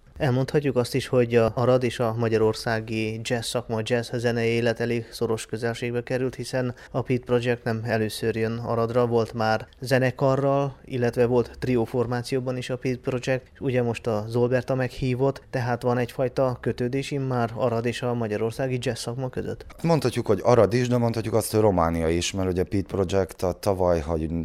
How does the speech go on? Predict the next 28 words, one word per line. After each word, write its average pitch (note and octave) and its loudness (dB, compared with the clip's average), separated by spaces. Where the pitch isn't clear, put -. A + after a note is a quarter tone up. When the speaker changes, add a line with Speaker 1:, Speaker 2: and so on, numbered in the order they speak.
Speaker 2:
nem G#2 0
tévedek, F2 0
öt - -4
turnét D#2 -2
szervezett D#2 -2
le, F2 2
ilyen D#2 -2
kisebb D#2 -4
turnékat, F2+ -2
már D2 -6
Kolozsváron F#2+ 0
is E2+ -4
voltak, E2 -2
Nagybányán, F2 0
nagyon E2+ -2
sok E2 -8
szeretettel E2 -4
várják D#2 0
őket, D#2 -6
alig D#2+ -2
várják, D#2 -2
hogy D#2+ -4
az D#2+ -4
új D#2+ 0
albumot D#2+ -4
ott D#2+ -8
is F2+ -2
bemutassák. F2+ 2